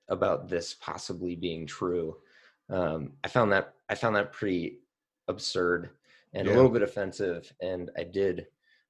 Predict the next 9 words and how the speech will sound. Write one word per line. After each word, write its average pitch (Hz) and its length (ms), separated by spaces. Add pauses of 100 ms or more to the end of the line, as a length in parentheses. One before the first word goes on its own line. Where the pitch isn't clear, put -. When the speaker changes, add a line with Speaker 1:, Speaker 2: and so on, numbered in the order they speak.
Speaker 1:
um, 87 480 (320)
respond 110 580
to 104 120
that, 90 480 (800)
I 92 60
suppose, 101 600 (640)
uh, 92 220
because 107 340
it, - 140